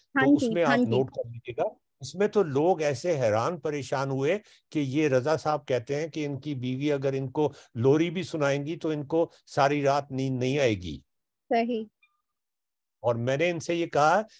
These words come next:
Speaker 2: कि ये हैरान और परेशान करना ही तो हमारा काम है इस वर्कशॉप
Speaker 1: हम्म,
Speaker 2: में।
Speaker 1: जी।
Speaker 2: चलें, हम,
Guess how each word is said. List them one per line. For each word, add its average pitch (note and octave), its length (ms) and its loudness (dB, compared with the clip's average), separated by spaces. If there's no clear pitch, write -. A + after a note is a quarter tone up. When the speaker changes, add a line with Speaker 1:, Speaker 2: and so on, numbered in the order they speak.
Speaker 2:
कि E3 60 -2
ये D#3+ 340 0
हैरान A2+ 540 0
और E3+ 160 4
परेशान C3 640 -4
करना D3+ 320 -4
ही E3 220 -4
तो F3+ 160 2
हमारा C3+ 380 2
काम E3+ 380 -2
है D#3+ 240 -2
इस - 160 -8
वर्कशॉप C#3 440 2
Speaker 1:
हम्म, B3+ 120 0
Speaker 2:
में। - 160 -8
Speaker 1:
जी। A#3 400 -4
Speaker 2:
चलें, F3+ 260 4
हम, F3 360 0